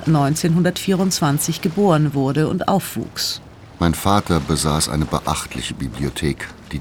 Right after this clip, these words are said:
Speaker 2: dauernd meine Neugier weckte,
Speaker 1: erzählte Luigi Nono neunzehnhundertsiebenundachtzig dem italienischen Musikwissenschaftler Enzo Restagno in einem ausführlichen Gespräch,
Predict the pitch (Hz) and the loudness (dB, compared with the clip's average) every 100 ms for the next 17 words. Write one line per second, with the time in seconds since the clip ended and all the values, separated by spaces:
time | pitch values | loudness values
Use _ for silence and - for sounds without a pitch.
0 | - 78 78 69 69 71 73 73 78 73 | 0 2 2 0 -2 0 2 2 2 2
1 | 69 62 65 - 67 - - - - - | -2 -4 -8 -8 -8 -10 -16 -16 -16 -10
2 | - - 277 240 175 147 131 123 127 131 | -6 -2 2 2 2 0 2 0 0 2
3 | 147 165 165 160 143 120 110 139 139 120 | 4 4 4 4 2 0 -2 -2 -2 -2
4 | 123 - 160 160 - 190 - - 180 - | -2 0 2 2 2 -2 -2 -2 -2 -6
5 | - - - 196 190 - 180 214 208 254 | -14 -12 0 2 4 2 0 0 2 2
6 | 269 - 226 208 - 214 - 165 - 165 | 2 0 2 2 0 0 0 0 0 2
7 | 160 160 175 175 - 156 156 165 160 175 | 0 0 0 0 2 0 2 2 2 0
8 | - 190 160 139 123 - - - - 147 | 2 2 4 2 0 -6 -14 -16 0 2
9 | - 139 131 127 - 180 - - 156 160 | 4 2 2 0 2 2 2 2 2 2
10 | 170 175 - 208 208 180 | 2 2 2 2 2 2